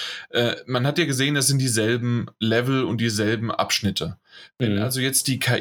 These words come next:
Speaker 1: I genau gleich ist, sprich, also, äh, manche haben ja ihre bestimmte Abfolge, die sie immer laufen. Und, äh, so ein Freak, der das halt wirklich tausendfach gespielt hat und der weiß das alles, der,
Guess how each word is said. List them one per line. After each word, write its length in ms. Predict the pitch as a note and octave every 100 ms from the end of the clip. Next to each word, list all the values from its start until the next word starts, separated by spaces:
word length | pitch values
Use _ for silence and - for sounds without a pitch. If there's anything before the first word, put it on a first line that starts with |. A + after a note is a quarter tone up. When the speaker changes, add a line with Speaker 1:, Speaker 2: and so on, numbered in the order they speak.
| -
Speaker 1:
I 340 | D#3 D3+ -
genau 600 | - A#2 A2+ A#2 C#3 E3+
gleich 520 | E3+ C3 B2 B2 B2 -
ist, 380 | F2+ E2+ - -
sprich, 520 | - B2+ C#3 - -
also, 340 | A2+ A#2 A2
äh, 300 | - - - -
manche 440 | A#2 C3 D3+ B2+
haben 240 | A#2 B2
ja 80 | B2+
ihre 320 | F#2 A#2+ A#2+
bestimmte 560 | A2+ - B2 B2 B2 -
Abfolge, 720 | G#2 - - A2 A2 B2 A#2+ - - -
die 100 | A#2+
sie 160 | A#2
immer 300 | - B2+ B2
laufen. 520 | A2+ F#2+ G2+ - F#2 - - -
Und, 340 | - A2+ G2+ -
äh, 120 | A2+
so 140 | A2 A#2
ein 80 | A#2
Freak, 480 | - D#3 D#3+ -
der 100 | -
das 200 | G#2+ A2
halt 180 | A#2+ G#2+
wirklich 300 | C3 - A#2+
tausendfach 580 | - A#2+ C#3+ C3+ C3+ C3
gespielt 440 | - - D3 D#3
hat 100 | A#2 E2
und 120 | G#2
der 160 | G#2+
weiß 280 | G2 B2+ C#3
das 220 | B2 G#2
alles, 420 | - F#2+ G2 A2+ - - - - -
der, 200 | A2+ A2